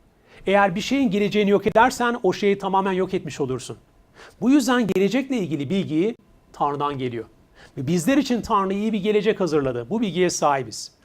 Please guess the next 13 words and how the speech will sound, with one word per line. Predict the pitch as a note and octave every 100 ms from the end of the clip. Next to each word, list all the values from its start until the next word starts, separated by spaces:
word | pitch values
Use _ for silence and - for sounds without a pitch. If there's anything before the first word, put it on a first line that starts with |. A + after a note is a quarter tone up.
| - -
Yapmamız | E3 F#3 A3+ B3
gereken | F#3+ F3+ F3 D#3+ D3
ne? | G#3 C#4+ - -
Tanrı | G#3+ A3
şunu | - C4
söylüyor | - G#3+ E3+
ayetlerde. | D#3 C#3 D#3 C#3 B2+ B2 - - -
"Sizler | - F#3 F3+ C#4
için | C4 B3+ A#3+ -
iyi | G3+ A#3
bir | A3+
gelecek | D#3+ F3+ E3 F#3+ F#3+
hazırladım. | C3+ C3 A#2+ A#2